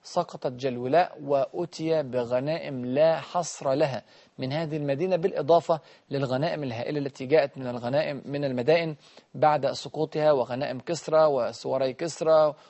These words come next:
والكنوز الضخمة الهائلة وقصر المدائن الأبيض. يعني الحقيقة فتحت الدنيا بشكل كبير جدًا، ضخم جدًا على المسلمين. في سنة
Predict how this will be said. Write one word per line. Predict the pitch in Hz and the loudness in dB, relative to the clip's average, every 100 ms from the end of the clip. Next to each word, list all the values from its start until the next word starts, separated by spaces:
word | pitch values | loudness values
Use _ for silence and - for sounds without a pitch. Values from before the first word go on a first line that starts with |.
| _ | _
والكنوز | 139 135 127 147 160 143 | -4 -4 -4 -6 -4 -4
الضخمة | 131 160 151 139 | 0 -2 -2 -6
الهائلة | 123 123 165 160 160 | -4 -4 0 4 6
وقصر | 151 - 156 - | 4 0 -4 0
المدائن | 147 139 139 156 151 | 0 2 0 0 -2
الأبيض. | 131 - 165 165 175 160 - _ | -2 2 2 4 2 0 -16 _
يعني | 180 185 170 | -2 0 -2
الحقيقة | 131 202 175 | -4 -2 0
فتحت | 147 196 185 160 175 - | 0 -4 -4 -8 -8 -6
الدنيا | 135 123 127 175 160 151 | -8 -6 -4 -2 -2 -4
بشكل | 127 - 170 - 139 139 - - | -4 -4 -6 -6 -8 -8 -12 -12
كبير | 139 131 170 151 | -10 -4 -2 -2
جدًا، | 139 156 147 147 | -2 -4 -2 -2
ضخم | 131 156 - 143 | 0 -2 -2 -10
جدًا | 139 147 139 147 143 - - - | -6 -6 -4 -4 -6 -18 -18 -2
على | 151 165 143 | 4 4 2
المسلمين. | 147 127 135 143 202 190 - _ _ | -2 -8 -6 -2 0 -2 -8 _ _
في | - | -10
سنة | - 175 | -4 -2